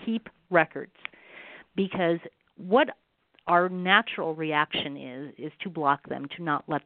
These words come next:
them contact us anymore. Well, there goes all the evidence. The other thing that you can do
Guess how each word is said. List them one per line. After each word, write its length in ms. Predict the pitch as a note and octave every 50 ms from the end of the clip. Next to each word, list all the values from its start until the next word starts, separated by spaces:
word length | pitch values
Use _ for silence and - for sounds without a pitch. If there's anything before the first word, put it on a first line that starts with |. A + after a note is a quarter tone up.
| _ -
them 320 | C3+ B2+ C3 C#3 C#3+ C#3 - _ - _ -
contact 480 | - D#3 C3+ D3 - D3+ B2+ - _
us 80 | - - - - -
anymore. 560 | D3 C#3+ C#3 C#3 C3+ C3+ B2+ - - - - - - - - - - - -
Well, 140 | - F3 E3 D#3
there 160 | E3+ E3+ F3
goes 160 | E3+ D#3+ D3+ -
all 120 | D3+ C#3+ C#3+
the 140 | C#3+ C#3 C#3
evidence. 360 | C#3 C3+ - - - - - _ _ - - - _ _ _ _ _ _ _ _ _ _ _ _ _ _ _ - - - - - - - - _ - E3+
The 160 | F3 E3 - -
other 260 | F#3 A3 B3 C#4+ C4+ A3+ -
thing 340 | - E3+ E3 D#3 D#3 D#3 D3 -
that 200 | C#3 - - D#3
you 140 | D3+ D3 D3 -
can 200 | - D3+ C#3 C#3
do 400 | - C#3 C3 B2+ B2+ C3 - -